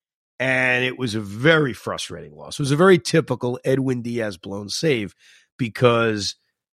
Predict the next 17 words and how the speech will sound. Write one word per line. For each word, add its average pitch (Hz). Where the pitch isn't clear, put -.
they 233
won 233
the 262
game. 269
There's 196
two 240
outs, 254
nobody 247
on. 277
He 254
gets 220
this -
huge 214
double 233
play. 165
Game's 269
over. 339